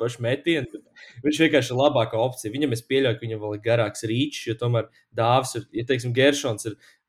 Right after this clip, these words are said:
bišķi virs divu metru, tad Dāvis tomēr tuvojas divi desmit, un es pieļauju, ka Geršons vēl tā vienkārši vizuāli varētu Dāvu nenovērtēt. Un ka Dāvis varētu būt tiešām vienkārši tas trakais džeks, kurš vienkārši aiziet tā kā,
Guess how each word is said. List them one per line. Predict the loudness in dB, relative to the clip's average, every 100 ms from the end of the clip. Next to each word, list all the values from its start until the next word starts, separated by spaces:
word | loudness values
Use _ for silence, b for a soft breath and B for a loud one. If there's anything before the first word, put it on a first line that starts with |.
| _
bišķi | 2 2 2 4
virs | 4 4 4
divu | 2
metru, | 2 -2 -4 -14
tad | -6
Dāvis | 0 0 0
tomēr | -4 -8 -6
tuvojas | -4 0 0 -2 -4
divi | -4 -2
desmit, | -2 -2 -2 -6 -8 _ _ _ _ _
un | -4 -2
es | 0
pieļauju, | 4 4 4
ka | 2
Geršons | 2 2 0 -2 -4
vēl |
tā | -6 -6
vienkārši | -6 -6 -6
vizuāli | -6 0 2 2 2
varētu | -2 -2
Dāvu | 0 0 0 0
nenovērtēt. | 0 2 0 -2 -10 -20 _ _ _ _ _ _
Un | -2
ka | 2
Dāvis | 4 4
varētu | 0 -2
būt | -2
tiešām | -2 0
vienkārši | -2 -4 -8
tas |
trakais | 0 2 2 0
džeks, | 0 0 -2 -4
kurš | -10 -8
vienkārši | -4 0
aiziet | 0 -2 -8
tā |
kā, | -8